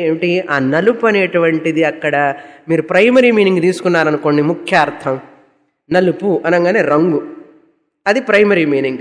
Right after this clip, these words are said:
ఇక్కడ నల్లధనం అనగానే ఏం తీసుకుంటారు చెప్పండి మీరు? రంగు తీసుకోవడానికి వీల్లేదు, Primary meaning తీసుకోవడానికి వీల్లేదు, వాచ్యార్థం తీసుకోవడానికి వీల్లేదు,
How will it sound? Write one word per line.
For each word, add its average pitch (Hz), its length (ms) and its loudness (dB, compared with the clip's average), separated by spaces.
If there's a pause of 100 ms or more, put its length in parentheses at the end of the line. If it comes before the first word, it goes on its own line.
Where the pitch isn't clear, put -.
(320)
ఇక్కడ 233 180 0
నల్లధనం 240 560 4
అనగానే 196 500 2
ఏం 190 140 4
తీసుకుంటారు 170 500 -2
చెప్పండి 143 380 -4
మీరు? 127 240 -8 (2000)
రంగు 202 260 0
తీసుకోవడానికి 170 880 -2
వీల్లేదు, 135 760 -4 (320)
Primary 202 540 2
meaning 180 400 0
తీసుకోవడానికి 175 680 0
వీల్లేదు, 156 640 0 (200)
వాచ్యార్థం 185 720 0
తీసుకోవడానికి 185 800 2
వీల్లేదు, 156 640 0